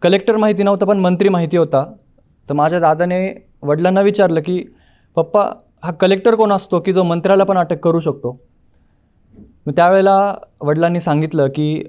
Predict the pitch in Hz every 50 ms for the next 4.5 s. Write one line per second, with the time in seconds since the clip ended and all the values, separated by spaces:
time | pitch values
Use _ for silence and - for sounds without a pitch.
0 | - _ _ _ _ - - - - 139 143 156 147 - 180 170 165 160 156 -
1 | - 190 175 180 180 170 180 175 170 160 170 165 170 160 160 160 151 - - 139
2 | 139 196 208 - _ _ _ - - 123 131 139 143 147 147 - - - - _
3 | _ _ _ _ _ - - - - 156 156 147 151 151 175 175 175 175 170 170
4 | 165 - - 190 175 - - - 143